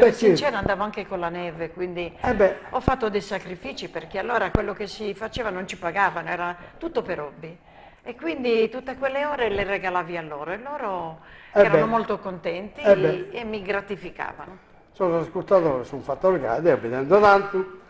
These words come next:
Speaker 1: andiamo adesso, Maria, mi leggi
Speaker 2: Sì.
Speaker 1: un'altra poesia, perché,
Speaker 2: Certo.
Speaker 1: eh?
Speaker 2: Pronti.
Speaker 1: Dedicato a tutti gli ascoltatori, se a
Speaker 2: Certo.
Speaker 1: Manus e
Speaker 2: È
Speaker 1: minore.
Speaker 2: minore.
Speaker 1: Allegra Coro, via.
Speaker 2: Chiriori.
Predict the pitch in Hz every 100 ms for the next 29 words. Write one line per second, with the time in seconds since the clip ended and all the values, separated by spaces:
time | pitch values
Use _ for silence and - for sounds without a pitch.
0 | - - 151 156 147 143 147 160 180 160
1 | 147 165 151 139 147 - 135 147 139 -
2 | 156 160 160 147 113 113 226 113 113 165
3 | 160 202 - - - - - - - _
4 | - 180 185 190 220 196 190 - 240 240
5 | 196 196 185 190 - 196 170 208 202 226
6 | 208 185 156 175 - - 170 214 180 233
7 | 226 214 - - - 220 233 220 226 208
8 | 180 170 - 170 180 220 233 233 208 180
9 | 160 175 202 147 101 - - _ - -
10 | - - - _ - _ - - - -
11 | - 269 262 214 156 151 151